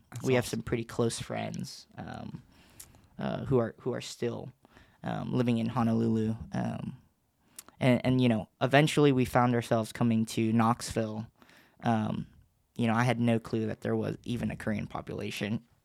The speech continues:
Speaker 2: you
Speaker 1: So,
Speaker 2: know.
Speaker 1: so you're telling me there is?
Speaker 2: There is.
Speaker 1: That's
Speaker 2: They,
Speaker 1: awesome.
Speaker 2: most of 'em are probably living in Farragut,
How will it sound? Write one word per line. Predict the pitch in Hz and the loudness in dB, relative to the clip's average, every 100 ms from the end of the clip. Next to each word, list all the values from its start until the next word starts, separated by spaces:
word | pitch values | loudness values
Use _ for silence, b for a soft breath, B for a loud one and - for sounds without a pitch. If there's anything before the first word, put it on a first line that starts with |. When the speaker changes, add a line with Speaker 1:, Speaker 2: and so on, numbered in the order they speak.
| _ _ | _ _
Speaker 2:
you | - | 4
Speaker 1:
So, | 127 | 4
Speaker 2:
know. | 110 | 4
Speaker 1:
so | 107 143 | 4 6
you're | 131 | 6
telling | 135 147 139 | 8 8 10
me | 127 | 10
there | 113 127 | 8 6
is? | 101 95 - - | 4 0 -8 4
Speaker 2:
There | 127 127 | 6 8
is. | 123 143 120 - | 8 8 6 0
Speaker 1:
That's | - 101 90 | -4 -4 2
Speaker 2:
They, | 123 127 127 | 4 6 4
Speaker 1:
awesome. | 139 | 6
Speaker 2:
most | 139 147 - | 8 8 6
of | 151 | 8
'em | 160 165 170 | 8 10 8
are | 135 135 | 8 6
probably | 135 143 147 151 | 8 6 8 6
living | 139 139 147 | 6 6 6
in | 160 | 4
Farragut, | - 131 127 143 170 | 6 6 6 2 -4